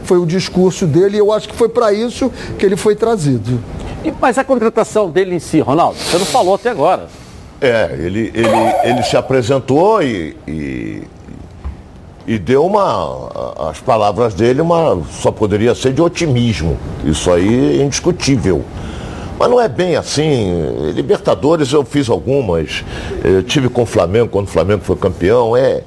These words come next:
Speaker 3: é, tem uma série de envolvimentos ali. Libertadores é, é diferente, a arbitragem é diferente. O
Speaker 2: Ah,
Speaker 3: jogador
Speaker 2: mas ele tem
Speaker 3: brasileiro
Speaker 2: todo o perfil de uma Libertadores, você não há?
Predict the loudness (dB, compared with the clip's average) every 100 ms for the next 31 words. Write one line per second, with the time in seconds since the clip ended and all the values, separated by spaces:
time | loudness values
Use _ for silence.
0 | -12 -18 -8 0 2 2 0 -2 0 2
1 | 0 0 0 0 0 -2 0 -2 -2 -4
2 | -2 0 0 -2 -4 -2 -2 0 0 2
3 | 2 0 0 0 2 0 2 0 2 2
4 | 2 0 -10 -6 -4 -2 0 0 2 0
5 | 0 -2 -2 -2 0 0 0 0 -2 0
6 | 0 2 2 2 0 0 2 2 4 2
7 | 0 -2 0 0 0 -2 -2 0 0 2
8 | 0 0 0 -2 0 0 0 -2 -2 2
9 | 2 0